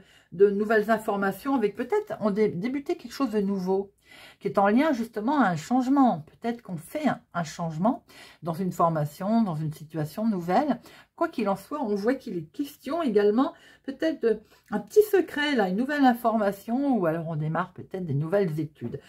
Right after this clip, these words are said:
Il y a quelque chose également qui va être fait en lien avec une personne âgée.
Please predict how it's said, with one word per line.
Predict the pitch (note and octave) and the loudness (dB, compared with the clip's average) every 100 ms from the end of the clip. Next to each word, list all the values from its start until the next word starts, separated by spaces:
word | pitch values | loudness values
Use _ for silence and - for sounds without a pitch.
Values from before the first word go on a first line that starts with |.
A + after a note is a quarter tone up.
| - - | -20 -10
Il | G#3+ | -4
y | |
a | D4 | 0
quelque | D#4+ D4+ D4+ | 0 2 2
chose | C#4 F4+ | 2 2
également | D4+ A#3 A#3 A#3 D4 | 2 2 2 2 0
qui | - | -2
va | G3+ | -2
être | F#3+ - F#3 | -2 -2 -8
fait | - E4+ | -8 -4
en | C#4 | 0
lien | G3+ D4+ | 0 2
avec | C4 G#3 | 2 0
une | G3 | -2
personne | G#3 A#3 C#4 B3+ | -4 -2 -2 -2
âgée. | G3+ F3 D3+ | -2 -4 -8